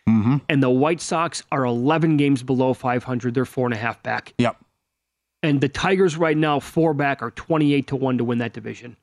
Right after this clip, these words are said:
Speaker 1: Total embarrassment. Red Sox last place still would be in first place in that division. No, but to, the only thing I saw would be I, I wanna take the Dodgers to win the division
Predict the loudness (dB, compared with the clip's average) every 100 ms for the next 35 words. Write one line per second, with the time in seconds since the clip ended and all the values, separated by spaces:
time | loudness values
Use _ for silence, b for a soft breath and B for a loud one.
0 | _ -2 0 2 0 0 -2 -4 -6 -8
1 | _ _ 0 0 2 2 0 -2 0 0
2 | 0 -2 0 0 2 2 0 -4 -2 -4
3 | -4 -2 -2 0 0 -2 -2 -4 -4 -6
4 | -10 _ _ _ 0 0 0 -2 -2 0
5 | 2 0 0 0 2 2 2 2 2 2
6 | 2 0 0 0 2 2 0 0 -2 -2
7 | 0 0 2 -2 -2 0 0 0 -2 -2
8 | -4 -6